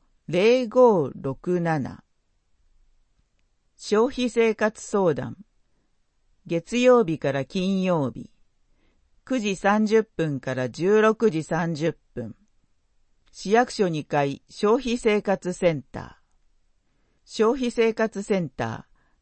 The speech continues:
ー、二三の一一六一。事業承継に関する相談、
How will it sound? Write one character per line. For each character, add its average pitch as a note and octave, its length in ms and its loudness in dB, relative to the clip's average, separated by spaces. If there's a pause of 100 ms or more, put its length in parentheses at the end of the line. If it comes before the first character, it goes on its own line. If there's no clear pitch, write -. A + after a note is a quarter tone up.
ー、 E3+ 40 -8
二 A3 240 0
三 G#3 380 0
の A#2 220 -10 (300)
一 G#3+ 500 -2
一 C#3+ 340 -8
六 B2 380 -4
一。 - 400 -10 (1700)
事 G#3+ 220 -4
業 A#3 260 4
承 F3+ 280 0
継 F#3 240 -2
に F3+ 140 -6
関 F3+ 260 0
す F3+ 160 -2
る D3 120 -2
相 C#3 320 -2
談、 C3+ 300 -4